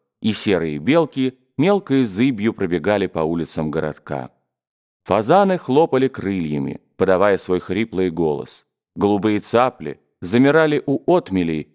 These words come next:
похожие на двуногие рапиры, а по ночам слышался тоскливый крик «Выпи!» Точно стон нераскаянной души. Весна в Нью-Бэйтауне поздняя,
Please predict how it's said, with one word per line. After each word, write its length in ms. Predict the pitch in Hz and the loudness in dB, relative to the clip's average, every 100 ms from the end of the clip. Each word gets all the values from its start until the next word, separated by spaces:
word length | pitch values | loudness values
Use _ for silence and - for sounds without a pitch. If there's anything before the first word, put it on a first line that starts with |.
| - | -2
похожие 480 | 147 - 185 147 139 | 0 2 2 2 2
на 120 | 123 | 2
двуногие 600 | 98 123 175 165 147 139 | 2 2 2 0 0 0
рапиры, 600 | 127 120 107 85 71 - _ _ _ | 0 -2 -2 -2 -2 -8 _ _ _
а 120 | 95 | -4
по 100 | 92 | 0
ночам 420 | 90 87 - 180 | 0 0 2 0
слышался 760 | 165 117 131 - 110 - 104 95 _ | 0 -2 -2 0 -2 0 -2 -2 _
тоскливый 680 | 104 104 - 156 196 175 143 | -4 -2 -4 -2 0 2 0
крик 500 | - 101 101 - - - | -2 -2 -2 -8 -20 -10
«Выпи!» 600 | 82 78 92 78 73 64 _ _ _ | -8 -2 -4 -4 -8 -10 _ _ _
Точно 380 | - 107 - 98 | -2 0 0 -2
стон 480 | 92 - 175 185 175 _ - | -2 0 0 0 -2 _ -2
нераскаянной 880 | 107 95 - - 160 147 127 113 | 2 2 0 -2 0 2 2 2
души. 480 | 98 104 - 87 67 - _ _ _ _ _ _ - | -2 -4 -6 -8 -10 -14 _ _ _ _ _ _ -6
Весна 580 | 95 135 - 185 196 175 | -2 0 2 2 2 -2
в 60 | 95 | -2
Нью-Бэйтауне 960 | 104 95 95 95 90 80 71 69 67 _ _ _ _ | 0 2 0 0 -2 -2 -4 -6 -10 _ _ _ _
поздняя, 560 | 190 185 151 80 71 | 2 2 2 -4 -6